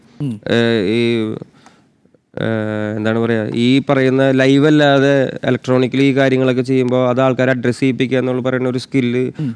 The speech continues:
Speaker 2: ഒരു മ്യൂസിക് പ്രൊഡ്യൂസറിന്റെ കയ്യിലും മിക്സും മാസ്റ്ററും ചെയ്യുന്ന ഒരാളുടെ കയ്യിലാണ് ഉള്ളത്.
Speaker 1: ഉം, ഉം.
Speaker 2: അപ്പൊ അത് അവരുടെ സ്കില്ലാണ് അത് actually.
Speaker 1: ഈ ഹൈ വോൾട്ടേജിൽ അങ്ങനെ തോന്നിയ, ആ, ആ, ഒരു രണ്ട് വരി,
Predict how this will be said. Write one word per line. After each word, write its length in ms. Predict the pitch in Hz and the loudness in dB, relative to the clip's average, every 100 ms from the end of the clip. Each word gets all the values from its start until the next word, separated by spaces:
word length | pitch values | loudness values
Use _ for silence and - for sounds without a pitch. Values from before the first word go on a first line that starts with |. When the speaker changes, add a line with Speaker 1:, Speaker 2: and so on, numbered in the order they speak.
| - | -4
Speaker 2:
ഒരു 100 | 123 | 0
മ്യൂസിക് 300 | 131 127 120 | 2 2 -2
പ്രൊഡ്യൂസറിന്റെ 600 | 120 123 120 123 117 117 | 0 0 2 0 0 2
കയ്യിലും 600 | 127 131 120 127 131 127 | 2 2 2 -2 -4 -2
മിക്സും 300 | 127 - 131 | -4 -2 -2
മാസ്റ്ററും 380 | 127 123 - 120 | 0 -2 -4 -2
ചെയ്യുന്ന 280 | 120 117 113 | -2 -2 -2
ഒരാളുടെ 320 | 113 110 101 | -2 -2 -4
കയ്യിലാണ് 380 | 107 104 104 104 | -4 -4 -4 -4
ഉള്ളത്. 300 | 98 98 - | -6 -6 -6
Speaker 1:
ഉം, 140 | 147 120 - | -8 -8 -10
ഉം. 160 | 127 113 _ _ - | -10 -12 _ _ -8
Speaker 2:
അപ്പൊ 180 | 104 | -4
അത് 240 | 104 98 123 | -2 0 0
അവരുടെ 380 | 127 117 127 123 | 0 0 0 -2
സ്കില്ലാണ് 500 | - 123 120 117 113 | -4 -4 -2 -2 -4
അത് 200 | 101 101 | -4 -8
actually. 280 | - - - _ - | -8 -12 -14 _ -2
Speaker 1:
ഈ 100 | 220 | 0
ഹൈ 280 | 214 226 | 2 0
വോൾട്ടേജിൽ 640 | 269 240 226 233 220 202 190 | 2 0 0 0 0 0 -2
അങ്ങനെ 200 | 175 190 | -2 -2
തോന്നിയ, 280 | 175 165 160 | -4 -4 -4
ആ, 200 | 147 151 | -4 -6
ആ, 140 | 143 | -4
ഒരു 240 | 147 123 139 | -8 -6 -6
രണ്ട് 160 | 135 | -4
വരി, 280 | 127 117 | -4 -6